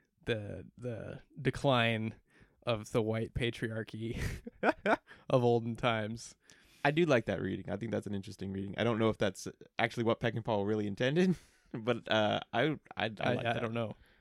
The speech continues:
Speaker 2: I, I
Speaker 1: Um,
Speaker 2: like that idea.
Speaker 1: and I think
Speaker 2: Um,
Speaker 1: that, that plays into the, the final line of the piece, which is, "It ain't like it used to be, but it'll do." And so that's, uh, that, that's kind of similar with their characters, where they're,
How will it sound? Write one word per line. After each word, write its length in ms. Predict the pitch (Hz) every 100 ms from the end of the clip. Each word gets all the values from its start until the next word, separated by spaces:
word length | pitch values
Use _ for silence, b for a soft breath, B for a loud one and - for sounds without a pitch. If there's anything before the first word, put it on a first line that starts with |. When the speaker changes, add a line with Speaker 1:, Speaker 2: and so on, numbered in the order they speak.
| -
Speaker 2:
I, 60 |
I 260 | 113 117 -
Speaker 1:
Um, 60 |
Speaker 2:
like 180 | 110 104
that 160 | 98 85
idea. 360 | 92 98 95 - _ b b b b -
Speaker 1:
and 100 | 139
I 60 |
think 160 | 139 156
Speaker 2:
Um, 40 |
Speaker 1:
that, 200 | 131 123 98 110
that 160 | 123
plays 260 | - 123 110
into 240 | 110 - 110 104
the, 260 | 113 104 - -
the 80 | 127
final 340 | - 110 110
line 220 | 120 156
of 60 | 120
the 80 | 104
piece, 300 | 127 104 -
which 140 | 113
is, 280 | - 110 - -
"It 80 | 117
ain't 140 | 107
like 160 | 113 -
it 60 |
used 200 | 131 135
to 60 | -
be, 360 | 85 73 - _ _ _ _ _ _ _ _ -
but 120 | 113
it'll 160 | 104 -
do." 340 | 120 113 - _ _ -
And 120 | 120
so 120 | - 117
that's, 300 | 120 - 120
uh, 320 | 110 107 - - _ _ _ b b b b b b b b b _
that, 180 | 135 139
that's 340 | 147 139 135 -
kind 240 | 156 135
of 100 | 117
similar 360 | - 131 120 113
with 100 | 110
their 140 | 123
characters, 580 | 120 117 113 - 104 -
where 120 | 113
they're, 400 | 113 117 113 110